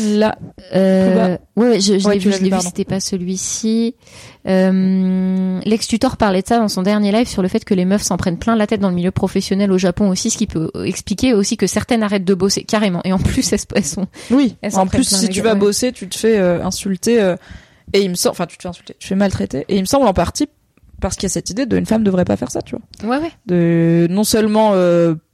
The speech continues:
Speaker 1: il peut y avoir des, de la misogynie de, euh, t'es une femme donc tu dois être incompétente, euh, je vais te couper la parole, m'approprier
Speaker 2: Mm.
Speaker 1: tes idées, te faire bosser trois fois plus pour moins de résultats, enfin, le classico, mais il peut aussi avoir une vraie f-,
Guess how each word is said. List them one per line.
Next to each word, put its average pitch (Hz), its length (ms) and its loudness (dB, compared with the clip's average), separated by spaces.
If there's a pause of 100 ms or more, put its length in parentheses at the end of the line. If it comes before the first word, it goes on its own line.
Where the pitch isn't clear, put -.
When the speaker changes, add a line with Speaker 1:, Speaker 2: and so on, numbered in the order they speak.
(260)
Speaker 1:
il 190 80 -2
peut 214 140 2
y 208 40 4
avoir 190 200 2
des, 190 80 0
de 185 260 -6
la 185 100 2
misogynie 190 520 0
de, 180 100 -2
euh, 175 320 2
t'es 185 140 -4
une 180 100 -2
femme 202 160 0
donc 185 120 -6
tu 180 100 -14
dois 175 100 4
être - 140 -4
incompétente, 190 680 -2
euh, 175 100 0
je 170 60 -4
vais 180 60 2
te 175 60 -16
couper - 160 -8
la 160 120 0
parole, 180 420 2
m'approprier 180 420 -2
Speaker 2:
Mm. 233 60 0
Speaker 1:
tes 175 180 -2
idées, 185 240 2
te - 80 -8
faire 175 160 0
bosser 165 240 -4
trois - 160 0
fois 165 160 -2
plus - 220 -10
pour 180 100 -10
moins 175 100 -8
de 175 60 -8
résultats, 170 380 -6
enfin, - 220 -10 (440)
le 180 120 0
classico, 196 500 0
mais 202 100 2
il 175 60 0
peut - 100 -2
aussi 170 260 2
avoir 196 200 4
une 175 100 0
vraie 185 140 4
f-, - 220 -8